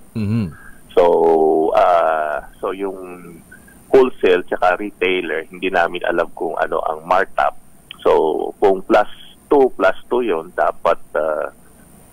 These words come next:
Speaker 2: ah, forty-seven pesos dapat ang retail price nun.
Speaker 1: Mm-hmm. At kung, ah, magkano po ulit, ah, Ka Sendo, yung dapat na, ah,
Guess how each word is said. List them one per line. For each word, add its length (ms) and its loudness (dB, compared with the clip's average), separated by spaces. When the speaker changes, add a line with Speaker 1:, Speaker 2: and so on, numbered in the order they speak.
Speaker 2:
ah, 320 2
forty-seven 760 0
pesos 480 -4
dapat 320 -2
ang 540 -8
retail 420 2
price 320 -4
nun. 220 -12
Speaker 1:
Mm-hmm. 300 2
At 160 -4
kung, 320 4
ah, 960 2
magkano 400 2
po 160 2
ulit, 160 0
ah, 160 -2
Ka 160 -2
Sendo, 320 0
yung 160 0
dapat 400 0
na, 240 0
ah, 560 0